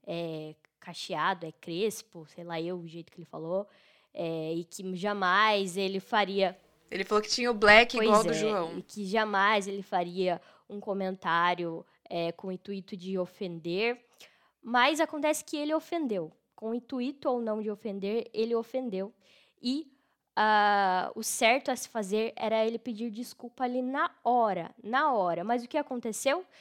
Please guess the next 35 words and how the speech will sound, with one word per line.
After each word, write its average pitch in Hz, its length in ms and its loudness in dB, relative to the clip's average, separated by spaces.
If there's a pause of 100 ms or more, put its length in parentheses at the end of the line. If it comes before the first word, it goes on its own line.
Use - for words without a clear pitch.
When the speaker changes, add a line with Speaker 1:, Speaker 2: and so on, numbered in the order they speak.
(160)
Speaker 1:
Depois 254 540 2
que 294 100 -10
ele 254 120 -2
deu 226 180 0
ali 226 140 -2
uma 214 140 -6
palestrinha 208 680 -6
falando 196 460 -8
que, 202 380 -12 (500)
ele, 233 340 -2
ele 247 200 4
se 240 160 -8
justificou, 233 560 -6
né? 294 120 -6
Falando 208 320 -8
que, 214 220 -8
"Ai, 220 220 4
não 214 140 -6
foi 214 200 -8
bem 208 360 -6
isso 226 140 -14
que - 60 -16
eu 196 40 -18
quis 196 160 -16
dizer 196 680 -2
e 202 40 -6
não 208 100 -10
sei 190 380 -12
o 208 160 -20
quê." 240 340 0 (380)
Ficou 262 320 -2
um 285 60 -4
climão 233 540 0
ali. 208 400 -4 (520)
E 381 300 2